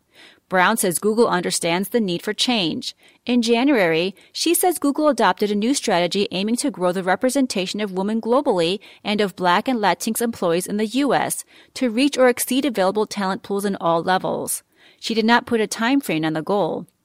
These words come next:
Brown says the strategy also recognizes that Google can't just focus on hiring and must place equal emphasis on development, progression, and retention.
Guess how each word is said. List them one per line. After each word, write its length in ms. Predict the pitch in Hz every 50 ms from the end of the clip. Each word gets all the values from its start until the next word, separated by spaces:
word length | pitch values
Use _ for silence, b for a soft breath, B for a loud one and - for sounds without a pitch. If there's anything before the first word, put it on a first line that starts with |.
| _ _ _ _
Brown 280 | - 180 180 175 196 208
says 140 | - 226 -
the 80 | 196
strategy 460 | 185 - - 185 170 175 160 - 185 180
also 280 | - 180 208 277 - 359
recognizes 600 | 285 226 185 180 196 - 175 165 160 160 180 170
that 160 | - 175 170 -
Google 260 | 202 220 220 226 202
can't 360 | - - - 262 302 339 -
just 180 | - 208 - -
focus 340 | 190 190 202 - 208 -
on 120 | 185 170 170
hiring 640 | 156 143 180 202 247 226 175 - - - - - B B B B B B -
and 200 | 202 220 226 233
must 260 | 240 269 330 359 -
place 200 | - 208 190 196 -
equal 280 | - 214 - - -
emphasis 500 | - 208 254 277 - 202 - - 165 -
on 120 | 170 165 160
development, 760 | - 170 - 170 185 226 233 - - - - - - - - -
progression, 560 | - 233 208 226 226 214 240 - - 269 262
and 240 | - 185 170 180 185
retention. 800 | 208 214 - - 220 202 190 - - - 170 - - - 214 -